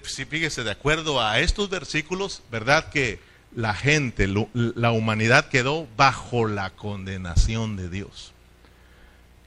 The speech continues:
¿Qué, cómo que, ya aprendimos lo que es la condenación. Cuando dice que todos quedaron bajo condenación,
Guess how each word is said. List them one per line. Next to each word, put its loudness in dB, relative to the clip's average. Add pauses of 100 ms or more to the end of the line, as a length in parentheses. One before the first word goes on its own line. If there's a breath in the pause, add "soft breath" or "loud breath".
(120)
¿Qué, 4
cómo -2
que, -18 (580)
ya 4
aprendimos -4
lo -2
que 0
es -4
la 2
condenación. -2
Cuando -2
dice -6
que -6
todos -6
quedaron 0
bajo 2
condenación, -2